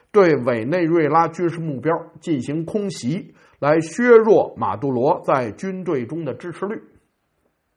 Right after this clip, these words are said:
制造恐慌啊，看看内部是不是有可能分裂。第二呢，就是上步兵，派一支精锐的海豹突击队去抓捕或者是击毙委内瑞拉独裁者马杜罗，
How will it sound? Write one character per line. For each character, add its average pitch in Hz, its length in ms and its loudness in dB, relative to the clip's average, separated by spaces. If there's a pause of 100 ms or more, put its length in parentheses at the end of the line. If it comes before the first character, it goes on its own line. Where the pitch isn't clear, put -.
(960)
制 151 160 -4
造 135 160 -2
恐 101 300 -12
慌 156 240 2 (480)
啊， 90 420 -10
看 127 220 -4
看 120 100 -6
内 127 220 -4
部 117 160 -8
是 113 160 -10
不 110 120 -10
是 120 60 -8
有 120 160 -6
可 - 140 -12
能 107 160 -14
分 180 180 -6
裂。 180 240 -4 (380)
第 190 140 2
二 190 220 8
呢， 135 200 2
就 127 180 -2
是 127 100 -6
上 120 460 -2 (140)
步 165 180 0
兵， 147 440 -4
派 170 180 2
一 135 100 -4
支 165 220 -2
精 247 400 -4
锐 208 240 4
的 113 100 -4
海 90 240 -8
豹 135 240 2
突 196 220 -8
击 220 160 -10
队 226 180 4 (580)
去 170 280 0
抓 226 320 10
捕 104 260 -6
或 160 220 2
者 107 160 -6
是 120 160 -6
击 254 280 -2
毙 233 280 -4 (240)
委 127 160 -4
内 127 100 -4
瑞 131 180 -4
拉 123 140 0
独 117 160 -8
裁 107 220 -10
者 90 180 -14 (160)
马 101 140 -12
杜 95 160 -16
罗， 78 240 -18